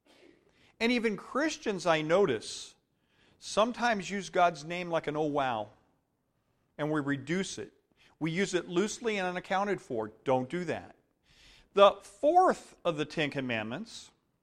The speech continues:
is, this book says we're to keep the Sabbath day holy. In other words, one in seven days, take off.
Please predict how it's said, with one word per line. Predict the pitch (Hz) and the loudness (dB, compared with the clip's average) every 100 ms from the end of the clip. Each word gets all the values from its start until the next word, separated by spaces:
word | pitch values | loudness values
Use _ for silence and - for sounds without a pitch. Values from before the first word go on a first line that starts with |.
| _ _ _ _ _ - | _ _ _ _ _ -6
is, | 185 - - - _ _ | -6 -6 -14 -20 _ _
this | 196 262 | -2 -2
book | - 240 | 2 0
says | - 233 220 | 4 2 4
we're | 214 | 2
to | 202 | 0
keep | 202 226 220 | 0 -6 -6
the | 190 | -8
Sabbath | - - 190 185 160 - - | -4 4 6 6 2 -6 -2
day | 160 | -2
holy. | 151 160 151 135 95 - _ _ - - _ | 0 0 0 0 -4 -10 _ _ -20 -20 _
In | 165 | 4
other | 208 226 | 6 8
words, | 214 208 180 147 - - _ _ _ _ _ - | 8 8 6 2 -10 -12 _ _ _ _ _ -8
one | 156 196 277 | 2 4 4
in | 269 | 2
seven | - 226 233 233 | 2 2 4 2
days, | 190 156 139 147 160 - - _ _ _ _ _ _ _ - | 2 2 2 -2 -8 -14 -16 _ _ _ _ _ _ _ -6
take | 202 190 170 | 0 2 4
off. | 139 101 - - | 4 2 -8 -20